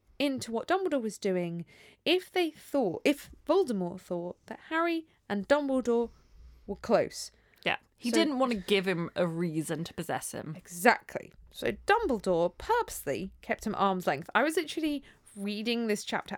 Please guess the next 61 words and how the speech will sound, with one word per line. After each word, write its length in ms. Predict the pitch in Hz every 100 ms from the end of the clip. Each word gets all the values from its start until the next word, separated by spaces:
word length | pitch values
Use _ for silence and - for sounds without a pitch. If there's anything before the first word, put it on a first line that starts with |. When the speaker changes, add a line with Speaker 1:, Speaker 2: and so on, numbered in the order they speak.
| -
Speaker 1:
out 160 | 180
loud 240 | - 180 180
and 140 | 175
making 300 | 180 180 196
notes 240 | 180 - -
of 80 | -
what 100 | -
was 120 | 185
happening 340 | - - 185
because 160 | 190 190
I 80 | 165
feel 180 | -
like 120 | 233 254
I 60 | 262
forget 440 | - 208 - - -
this 160 | 240
chapter 300 | - - -
quite 280 | 302 - 285
a 60 | -
lot, 160 | 269 -
like, 160 | 226
the 60 | 208
details 420 | - 214 262 262
of 100 | 277
it. 140 | 339
So 80 | -
I 40 | 220
was, 100 | 196
like, 160 | - - - - _
noting 240 | 208 147 226
it 80 | 214
down 220 | 190 185
<laughs> 20 |
really 260 | 285 302 339
specifically. 720 | - - 202 202 196 185 139
Speaker 2:
Mm. 40 | -
Especially 340 | 285 370 -
'cause 180 | 330 339
a 60 | 311
lot 180 | 269 240
of 120 | 233
it 100 | 170
just 160 | 185 -
feels 260 | 202 190
like, 340 | 196 175 - - -
like 260 | 185 -
we 140 | 196 180
knew 200 | 180 180
it 120 | 175
from 180 | 175 170
the 60 |
start, 480 | 175 - 160 175 208
and 80 | -
it's 160 | 165 190
so 220 | - 175
difficult 440 | 165 175 - 175
to 100 | - 175
remind 260 | 160 165
yourself 320 | 175 180 180 180
that 80 |
you 140 | 147